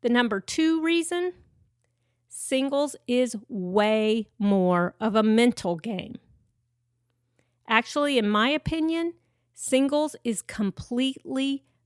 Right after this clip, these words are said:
mentally exhausting. You may not have a lot of trouble physically out there, but I guarantee you, if you are really applying yourself, you will be mentally exhausted by the end of a singles match.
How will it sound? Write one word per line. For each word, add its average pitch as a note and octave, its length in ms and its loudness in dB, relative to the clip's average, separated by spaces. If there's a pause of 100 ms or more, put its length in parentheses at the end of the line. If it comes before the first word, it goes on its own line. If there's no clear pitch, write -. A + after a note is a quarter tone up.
mentally G#3+ 1080 0
exhausting. F3+ 1000 -2 (500)
You B3 240 0
may C4+ 300 0
not D4 260 -2
have C4 260 -2
a A3 60 -2
lot F#3 360 2
of B3 140 -8
trouble B3+ 420 -2
physically C#4 640 -4
out D4 260 -4
there, D#4 320 -4 (440)
but G#3 180 0
I G#3+ 140 4
guarantee B3 640 -2
you, A#3 340 -4
if A3+ 180 -6
you G#3+ 140 0
are F#3+ 140 2
really A3+ 440 0
applying A3+ 720 -2
yourself, F3 540 -2 (360)
you G#3+ 140 -4
will A3 120 0
be G3 200 -2
mentally G3+ 720 -2
exhausted F#3+ 720 -4
by E3+ 140 -2
the F#3 220 -8
end F#3+ 160 -4
of F3+ 100 -4
a F3+ 40 -6
singles E3+ 500 -6
match. - 480 -8